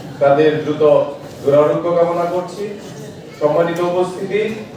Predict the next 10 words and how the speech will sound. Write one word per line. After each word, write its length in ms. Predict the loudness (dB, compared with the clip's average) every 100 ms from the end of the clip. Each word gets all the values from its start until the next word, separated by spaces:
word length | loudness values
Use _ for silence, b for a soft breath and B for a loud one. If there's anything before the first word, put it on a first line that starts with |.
| -14 -14 -6
আজকে 400 | -2 -2 0 2 2 0 -6 -12 -12 -14 -14 -14 -16 -16 -16 -16 -18 -18 -4
জাতীয় 400 | 2 2 4 2
যুব 280 | 2 0 0 0
দিবস, 360 | 2 4 4 2 -4 -12 -16 -16 -6
এই 200 | -2 0
যুব 140 | 4 4
দিবসে 500 | 4 0 0 0 -2 -4 -2
যারা 180 | 0 2
উপস্থিত 480 | 4 2 -4 -6 -8 0
হয়েছেন 400 | 2 2 0 -2